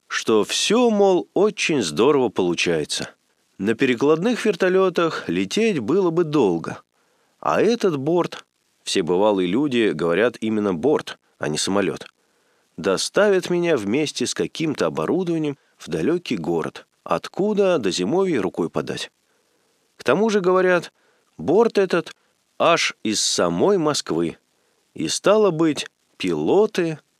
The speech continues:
мои земляки. Взлетели. Сначала я всё посматривал в окошко, угадывая знакомые деревни.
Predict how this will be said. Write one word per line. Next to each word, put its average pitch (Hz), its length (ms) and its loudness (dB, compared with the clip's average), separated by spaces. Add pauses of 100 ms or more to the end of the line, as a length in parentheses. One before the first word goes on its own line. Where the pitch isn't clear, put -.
мои 82 400 -2
земляки. 90 600 -4 (1200)
Взлетели. 175 920 0 (1120)
Сначала 202 500 2
я 120 220 4
всё 107 200 -2
посматривал 92 640 0
в 78 80 -2
окошко, 147 680 -2 (140)
угадывая 131 480 0
знакомые 113 520 0
деревни. 80 640 -4